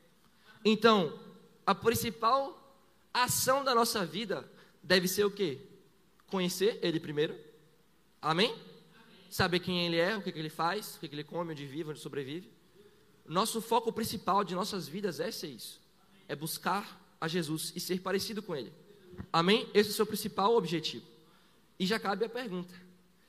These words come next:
como está o nosso relacionamento com Deus? Amém?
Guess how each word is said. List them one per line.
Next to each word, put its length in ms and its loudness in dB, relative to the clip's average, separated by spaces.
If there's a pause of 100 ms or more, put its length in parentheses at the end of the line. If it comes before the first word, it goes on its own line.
(180)
como 200 0
está 180 -6
o 80 -2
nosso 260 -2
relacionamento 720 -8
com 100 -16
Deus? 480 -14 (1080)
Amém? 320 -2